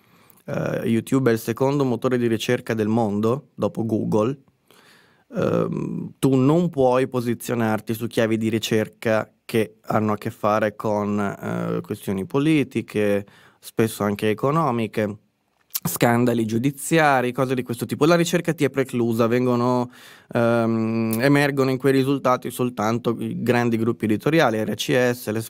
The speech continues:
l'Es-, l'Espresso, ehm, giornali di questo tipo, insomma, eh, in generale giornali tradizionali, ecco, per capirci, o comunque gruppi editoriali di riconosciuta, ehm, di,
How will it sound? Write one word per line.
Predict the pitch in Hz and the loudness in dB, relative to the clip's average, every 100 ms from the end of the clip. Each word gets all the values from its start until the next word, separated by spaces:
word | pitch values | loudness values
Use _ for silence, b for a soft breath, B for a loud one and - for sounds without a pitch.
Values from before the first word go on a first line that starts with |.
| - | -4
l'Es-, | 117 113 | -4 -2
l'Espresso, | 123 123 - 113 110 113 - 120 113 113 113 B B B - | -2 -2 -2 0 2 0 -4 0 2 0 -2 B B B -4
ehm, | 113 110 110 107 117 | 0 2 0 0 2
giornali | 123 123 107 98 104 101 107 | 2 2 0 -2 -2 -2 -4
di | - | -6
questo | - - - | -8 -8 -10
tipo, | - - | -10 -10
insomma, | 160 - - - - | -10 -10 -12 -12 -16
eh, | - - - - - - 185 | -16 -14 -14 -16 -18 -20 -12
in | 160 | -4
generale | 113 131 131 131 135 123 | 2 4 6 4 4 2
giornali | 120 113 117 113 113 113 113 b b b b | 0 -2 -2 -2 0 0 -2 b b b b
tradizionali, | - 135 123 117 - 113 101 107 107 101 | 0 2 2 -2 -2 -4 -2 -4 -2 -2
ecco, | - - - | -2 -6 -6
per | - | -6
capirci, | - 113 113 - 131 | -6 -6 -6 -4 -2
o | |
comunque | 135 131 139 139 131 | 0 2 0 0 0
gruppi | 120 139 131 | 2 0 0
editoriali | 120 120 131 123 113 117 120 | 0 2 2 2 4 2 0
di | 113 117 | 0 -2
riconosciuta, | 120 139 127 131 - 135 127 127 127 127 123 b b b b | 0 0 0 0 0 2 2 4 4 4 0 b b b b
ehm, | 120 120 117 117 117 110 110 110 113 | 0 2 2 0 0 0 -2 -2 0
di, | 131 | 2